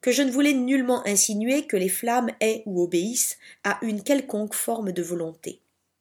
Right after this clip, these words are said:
Je vous propose maintenant un petit jeu. En regardant un feu de bois,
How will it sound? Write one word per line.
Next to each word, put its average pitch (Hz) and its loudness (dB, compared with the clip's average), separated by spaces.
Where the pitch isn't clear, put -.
Je 240 0
vous 262 0
propose 302 4
maintenant 247 0
un 214 2
petit 220 -6
jeu. 160 -6
En 175 0
regardant 240 4
un 220 2
feu 254 0
de 220 -2
bois, 175 -4